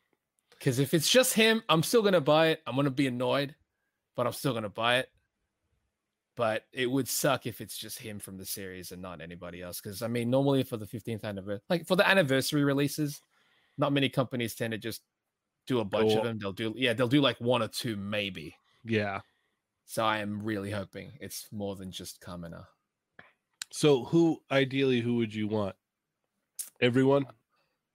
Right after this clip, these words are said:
Speaker 1: I mean, you want Shimon, you want Nia, you want Yoko.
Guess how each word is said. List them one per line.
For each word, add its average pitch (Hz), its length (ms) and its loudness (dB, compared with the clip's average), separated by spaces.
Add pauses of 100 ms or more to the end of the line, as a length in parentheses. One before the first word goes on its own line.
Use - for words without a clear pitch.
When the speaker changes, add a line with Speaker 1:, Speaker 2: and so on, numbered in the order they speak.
(400)
Speaker 1:
I 143 40 -8
mean, 104 180 -4
you 104 120 -8
want 101 200 -8
Shimon, 127 440 -2
you 113 120 -2
want 101 200 -2
Nia, 107 320 -2
you 101 180 -2
want 95 280 -6
Yoko. 95 520 -6